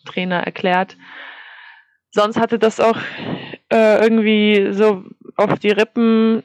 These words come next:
gedrückt, ähm, hier vorne auf der Brust, dass das jetzt immer noch so ein bisschen so eine Vertiefung ist bei mir.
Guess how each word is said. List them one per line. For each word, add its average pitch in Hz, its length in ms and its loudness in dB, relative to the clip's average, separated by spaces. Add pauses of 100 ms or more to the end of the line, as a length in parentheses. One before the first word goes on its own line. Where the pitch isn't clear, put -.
gedrückt, - 800 -2
ähm, 202 680 2
hier 202 340 2
vorne 214 360 2
auf 208 80 -2
der 220 100 0
Brust, 262 400 0
dass 233 140 2
das 226 140 -2
jetzt 226 180 0
immer 214 160 0
noch 190 120 2
so 196 120 -8
ein 185 80 -6
bisschen 190 360 -6
so 190 60 -6
eine 185 160 -4
Vertiefung 190 480 -8
ist 185 160 -6
bei 180 140 -6
mir. 175 320 -6